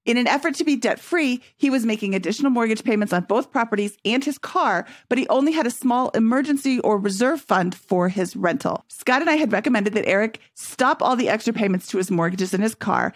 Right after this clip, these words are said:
and aggressively pay off the heloc. We also recommended that instead of taking out the refi that he was about to sign papers on, he contact his bank and see if he could switch it up and do a cash out refi and pull some money out to completely clear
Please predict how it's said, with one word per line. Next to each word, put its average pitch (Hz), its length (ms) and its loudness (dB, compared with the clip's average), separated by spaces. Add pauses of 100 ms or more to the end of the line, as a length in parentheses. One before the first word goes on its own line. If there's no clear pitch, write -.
(140)
and 190 160 2
aggressively 196 760 0
pay 175 260 -2
off 175 160 -2
the - 80 -4
heloc. - 560 -2 (280)
We 185 100 2
also 311 220 2
recommended 175 500 0
that 165 180 0
instead 240 600 0
of 185 360 0
taking 220 400 -2
out 185 240 -2
the 175 80 -4
refi 214 440 -2
that - 120 -2
he - 120 -4
was 180 200 -2
about 320 460 -2
to 339 100 -6
sign 233 240 -2
papers 285 360 -2
on, 185 280 0 (260)
he 269 120 0
contact 330 480 -2
his 392 100 -4
bank 175 340 -2
and 202 120 -2
see 247 120 -2
if 262 100 -2
he 254 80 0
could 196 160 -4
switch - 340 -6
it 349 80 0
up - 200 0 (220)
and 220 160 0
do 226 140 0
a 202 40 0
cash - 400 -4
out 294 180 0
refi 190 440 0
and 190 140 -4
pull 277 180 -2
some 262 220 -2
money 208 240 0
out 165 260 0 (220)
to 220 80 0
completely 220 480 0
clear 190 420 -2